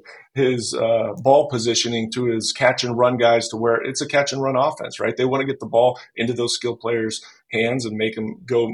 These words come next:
go make plays. And he does it at a really high level. He knows the system. He gets 'em into the right plays with the check with me game. And so he's,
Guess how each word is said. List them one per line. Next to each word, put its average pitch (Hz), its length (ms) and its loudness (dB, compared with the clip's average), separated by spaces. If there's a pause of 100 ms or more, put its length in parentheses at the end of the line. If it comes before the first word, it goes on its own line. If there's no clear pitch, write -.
(120)
go 120 140 2
make 110 240 -4
plays. 139 420 -4
And 117 160 -4
he 139 180 -8
does 127 260 2
it 135 120 -2 (240)
at 117 100 4
a 104 100 -2
really 117 260 0
high 117 180 2
level. 113 420 -4 (220)
He 113 160 -4
knows 113 280 0
the 135 100 -2
system. 117 440 -6
He 101 100 -6
gets 110 220 -2
'em 135 120 0
into 123 180 -4
the 117 100 -6
right 117 280 0
plays 113 320 -4
with 117 100 -10
the 110 80 -10
check - 280 -4
with 120 160 -12
me 104 180 -6
game. 107 340 -6 (320)
And 131 220 0
so 131 380 0
he's, 151 380 -2